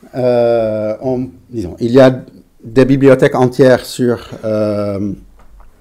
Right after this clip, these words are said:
sur les aspects, euh, matériels, euh, ethnologiques,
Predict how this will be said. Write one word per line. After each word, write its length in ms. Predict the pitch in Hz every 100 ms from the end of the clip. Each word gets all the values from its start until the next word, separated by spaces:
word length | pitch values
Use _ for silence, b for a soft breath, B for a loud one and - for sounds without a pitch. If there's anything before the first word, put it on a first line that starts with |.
| - - - -
sur 240 | - 147
les 220 | 127 123 123
aspects, 260 | 117 -
euh, 480 | 127 123 120 113 110 104 b b 123
matériels, 920 | 131 131 131 127 127 123 123 120 117
euh, 560 | 117 110 110 107 113
ethnologiques, 840 | 139 135 127 120 117 127 - -